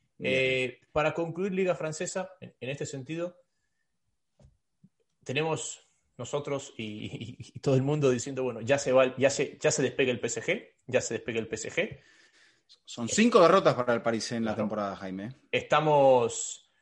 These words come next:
Speaker 1: febrero, todavía no se despega el P S G, y los antecedentes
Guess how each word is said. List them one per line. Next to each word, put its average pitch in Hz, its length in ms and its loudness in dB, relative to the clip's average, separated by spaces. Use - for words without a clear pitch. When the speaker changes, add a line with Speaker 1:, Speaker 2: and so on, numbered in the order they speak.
Speaker 1:
febrero, 170 720 2
todavía 131 360 4
no 135 300 0
se - 140 -4
despega 117 300 -4
el 110 80 -4
P - 80 -14
S - 140 -10
G, 160 320 -10
y 160 320 -4
los 127 200 -2
antecedentes 135 1000 -2